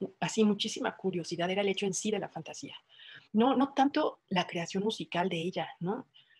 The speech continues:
Eso, eso realmente no me, no me preocupaba ni, ni era como lo que, lo que yo buscaba necesariamente, pero sí lo que siempre se me quedó fue esto de, ¿qué es eso, no? ¿De dónde viene?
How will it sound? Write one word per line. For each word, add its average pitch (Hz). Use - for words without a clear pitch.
Eso, 277
eso 269
realmente 262
no 254
me, 240
no 214
me 247
preocupaba 208
ni, 180
ni 190
era 226
como 170
lo 160
que, 185
lo 185
que 185
yo 208
buscaba 214
necesariamente, 190
pero 196
sí 254
lo 208
que 214
siempre 254
se 285
me 190
quedó 175
fue 202
esto 202
de, 151
¿qué 240
es -
eso, 262
no? 185
¿De 233
dónde 240
viene? 214